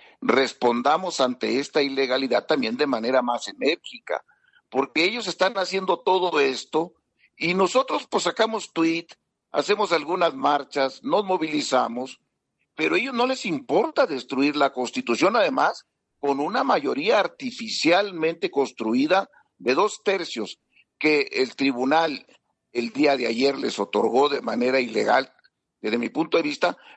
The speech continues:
pero además comprando senadores de una manera vergonzosa. Entonces, sí, por esa razón dijimos,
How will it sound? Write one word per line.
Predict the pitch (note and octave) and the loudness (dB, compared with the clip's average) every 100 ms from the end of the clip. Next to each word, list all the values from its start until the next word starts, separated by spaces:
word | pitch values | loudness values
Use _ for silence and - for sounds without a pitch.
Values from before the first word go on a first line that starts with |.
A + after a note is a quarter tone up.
| _ | _
pero | E3 | 0
además | E3 E3 G#3 B3+ | 0 0 -2 0
comprando | A#3+ G3 C#3+ - D3 G3+ C4 G3+ D3+ - _ _ _ _ | -2 -2 -2 0 0 0 -2 -4 -4 -6 _ _ _ _
senadores | - - F3+ A#3+ A3+ D#3+ F#3+ F#3+ C#3 - _ _ _ | -16 -2 0 2 0 2 0 0 -6 -16 _ _ _
de | D3 | 0
una | F#3 A3+ F3 - | 2 2 2 -2
manera | - C3 C#3 F3 G#3 | -2 -2 0 0 0
vergonzosa. | F3 C3+ A#2+ B2+ A#2 - A#3 - - G2 _ _ _ _ | 0 -4 -2 -2 -4 0 0 0 -8 -8 _ _ _ _
Entonces, | _ G#3 G#3+ A3 - _ _ | _ -2 0 -2 -6 _ _
sí, | - - F#3+ | -12 -2 0
por | A#3 B3 | 2 2
esa | A3 G3+ G#3+ | 2 2 2
razón | G3 F3 F#3 | 2 0 -2
dijimos, | F3 - E3+ D#3 B2+ | -4 -2 0 0 -2